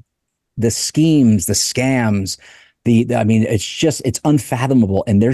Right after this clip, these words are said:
going after Donald Trump, who has frankly earned his money, has built, has left a legacy of businesses, of a brand, of beautiful properties.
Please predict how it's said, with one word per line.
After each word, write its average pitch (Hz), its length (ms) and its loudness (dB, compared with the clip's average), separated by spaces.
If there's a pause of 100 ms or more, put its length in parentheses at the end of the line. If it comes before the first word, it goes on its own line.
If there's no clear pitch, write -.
(100)
going 135 280 2
after 113 240 -2
Donald 107 360 0
Trump, - 360 -2
who 110 120 2
has 98 120 0
frankly 127 540 -2
earned 165 280 2
his 147 160 4
money, 127 400 2 (180)
has 110 140 0
built, 175 480 2
has 104 260 -2
left 127 380 0
a 117 80 0
legacy 113 600 0
of 104 200 -2 (320)
businesses, 147 600 2
of 110 160 -2
a 110 60 2
brand, 113 520 -2 (260)
of 110 160 -2
beautiful 180 480 2
properties. 123 720 -4